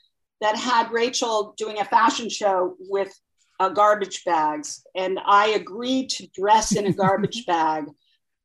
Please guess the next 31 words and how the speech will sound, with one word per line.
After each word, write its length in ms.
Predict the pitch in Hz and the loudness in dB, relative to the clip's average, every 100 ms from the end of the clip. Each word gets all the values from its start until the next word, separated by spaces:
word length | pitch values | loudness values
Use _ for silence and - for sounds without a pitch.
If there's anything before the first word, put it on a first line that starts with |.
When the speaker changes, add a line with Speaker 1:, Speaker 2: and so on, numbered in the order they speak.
| - | -16
Speaker 1:
with 380 | 196 247 285 - | 2 6 6 4
Michael 600 | 240 226 220 - 202 196 | 2 4 4 2 4 4
in 180 | 202 190 | 2 2
a 60 | |
garbage 500 | 175 180 175 175 - | 2 2 2 -4 -8
bag, 360 | 185 175 175 165 - _ | 2 2 2 -2 -14 _
go 260 | 220 226 269 | 0 2 0
to 180 | - 240 | -4 -8
Stu's 540 | - - 240 220 214 | -10 -8 -8 -6 -6
office 920 | - 190 196 202 160 151 151 - - _ _ _ | -2 0 0 0 -4 -4 -6 -10 -12 _ _ _
and 300 | 196 202 208 - _ | 0 0 -2 -8 _
defend 840 | 156 180 - 294 285 262 392 349 349 - _ _ _ _ _ _ _ _ | -8 -8 2 4 6 4 2 2 0 -4 _ _ _ _ _ _ _ _
the 80 | - | -16
piece 480 | - - 311 285 - | -4 4 4 4 0
we 140 | 220 | -4
were 80 | 202 | -4
gonna 220 | 190 185 180 | -2 -4 -4
do 360 | 175 180 175 - | -2 0 0 -2
in 120 | 131 | -2
the 100 | 127 | -2
Speaker 2:
Amazing. 40 | 123 | 0
Speaker 1:
garbage 440 | - 127 123 - | 0 -2 -4 -8
bags. 520 | 131 135 - - - _ _ _ _ _ _ _ _ | -10 -12 -12 -10 -12 _ _ _ _ _ _ _ _
So 420 | - 220 214 208 - _ _ _ - | 0 4 4 2 -6 _ _ _ -16
we, 320 | 214 226 240 | -10 -6 -4
the 120 | 233 | -2
two, 300 | 214 - 269 247 | -2 2 2 4
Michael 300 | 233 233 254 | 2 4 2
and 140 | 226 | 2
I 140 | 208 202 | 2 0
went 420 | 202 202 196 - | 0 0 0 -2